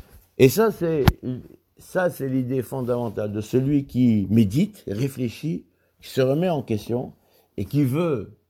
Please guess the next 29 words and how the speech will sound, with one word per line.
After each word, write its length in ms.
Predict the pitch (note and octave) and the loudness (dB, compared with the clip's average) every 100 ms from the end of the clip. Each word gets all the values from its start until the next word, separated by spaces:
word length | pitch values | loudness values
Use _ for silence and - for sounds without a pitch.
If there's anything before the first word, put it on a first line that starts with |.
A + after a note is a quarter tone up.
| _ | _
décider 840 | G#2 G#2+ C#3+ - E3 B2+ D3+ D3 G#2 | -2 0 0 -2 -6 -4 -4 -2 -2
de, 320 | G2+ A2 - | 2 2 2
de, 280 | G2 G2+ G2 | -2 0 -2
de 160 | G2 | -4
progresser. 800 | G2+ - B2 F#2+ G2+ A#2 C3+ D3+ _ _ _ _ | -10 -4 -4 -4 -8 -6 -8 -8 _ _ _ _
Alors 240 | - A#2+ C3 | -2 0 0
il 120 | C#3+ | 0
doit 180 | C#3 B2 | 0 0
trouver 680 | - C3 C#3 A#2+ C#3+ D#3+ E3+ _ _ _ | -2 -4 -2 0 0 0 -8 _ _ _
les 180 | A2 C3+ | 2 2
moyens, 680 | C3 C3+ C#3 C3+ C#3 B2 G#2+ | 2 0 0 0 -2 -2 -4
se 60 | |
mettre, 400 | A#2 B2+ C3+ - G2+ F#2 E2+ | -4 -2 -4 -6 -10 -10 -12
se 160 | - | -8
donner 340 | A2+ C#3+ F3 D#3+ | 0 0 2 2
les 140 | C3+ | 2
moyens 420 | B2 B2+ C3 C#3+ | 2 0 0 0
de 100 | A#2 | 0
la 140 | A2+ G#2+ | 2 0
progression. 640 | G#2 G#2+ G2 G2 - - _ _ _ _ _ | -2 -2 -2 -4 -8 -14 _ _ _ _ _
Et 280 | F2 G#2 - | 0 0 0
l'un 300 | - A#2 F#3+ | 4 4 6
des 160 | D#3 C3 | 2 0
moyens 560 | B2 B2 B2 A#2+ G#2 G2 - _ | 0 -2 -4 -4 -6 -10 -16 _
certains 560 | - - - D3 A#2 | -10 -10 -8 -8 -6
de 120 | F#2 | -4
la 140 | G2 G2+ | -2 -4
progression, 720 | - F#2 F2 A2 A2 F#3 D#3+ - _ _ _ _ | -4 -10 -6 -8 -4 -6 -6 -12 _ _ _ _
c'est, 520 | - C#3 B2 G#2+ - | -4 2 4 2 -4